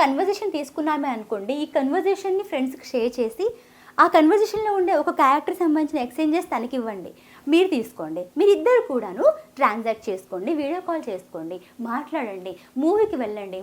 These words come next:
మూవీని ఇంగ్లీష్లో రివ్యూ ఇవ్వండి. "Practice makes man perfect." ఇది పాత నానుడి, కానీ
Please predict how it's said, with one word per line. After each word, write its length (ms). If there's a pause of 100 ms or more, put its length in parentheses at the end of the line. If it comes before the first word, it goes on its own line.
మూవీని 320 (140)
ఇంగ్లీష్లో 400 (120)
రివ్యూ 220 (120)
ఇవ్వండి. 380 (460)
"Practice 440 (140)
makes 240 (140)
man 180 (140)
perfect." 420 (260)
ఇది 140 (320)
పాత 260 (200)
నానుడి, 360 (300)
కానీ 260